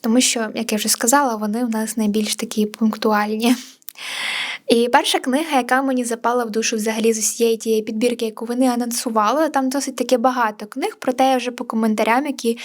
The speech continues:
залишили люди під цим постом з анонсами, побачила, що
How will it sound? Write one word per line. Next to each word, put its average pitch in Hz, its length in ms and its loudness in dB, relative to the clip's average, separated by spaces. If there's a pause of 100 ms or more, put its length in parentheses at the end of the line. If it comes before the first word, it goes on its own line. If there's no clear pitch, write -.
(240)
залишили 233 560 2
люди 226 300 2
під 220 200 -4
цим 214 200 0
постом 220 380 0
з 214 40 2
анонсами, 269 560 2
побачила, 254 500 2
що 240 280 -2